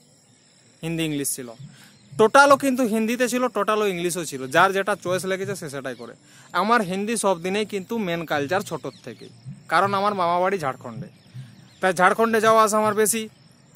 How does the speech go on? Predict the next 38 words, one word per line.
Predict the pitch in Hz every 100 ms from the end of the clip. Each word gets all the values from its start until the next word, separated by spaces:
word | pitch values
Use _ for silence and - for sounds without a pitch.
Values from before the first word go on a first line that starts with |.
| _ -
ছোটোর | - 202
থেকে | 214 220 202
হিন্দি | 170 190 208
কালচার | 220 208 214
আমার | 214 214
আছে, | 220 214 208 214 _ -
সমস্যার | 175 180 175 196
কিছুই | 175 185 214
নেই। | 202 208 - - 139
আমার | 170 190
হিন্দিটাই | 170 165 190 208
ভালো | 175 170
লাগে, | 185 196 240 -
আমি | 170 233 143 165
হিন্দিটাই | 147 135 135 175
বেশি | 131 123
করতাম, | 113 - - 120 _ _ - - - -
তাই | 214
হিন্দিতে | 190 226 254 262
আমি | 269 254
ক্লিয়ার | 247 220 214 208
পরীক্ষা | 185 175 170
দিয়েছিলাম। | 139 127 120 110 - _ _ _ _
তো | -
সিস্টেম | 220 247 226 285 269
আমার | 262 262
কী | 247 240
হয়েছিল, | 233 240
আমার | 233 233
নিজের | 226 220 214 254 262 247
অভিজ্ঞতা, | 196 190 226 196 214 233
নিজের | 220 202 190 208
লাইফ | 196 185 196 226 _
আমি | 175 185
তোমাদেরকে | 190 180 175 175 190
আজ | 185
এ-, | 175 156 160
মানে, | 165 151 151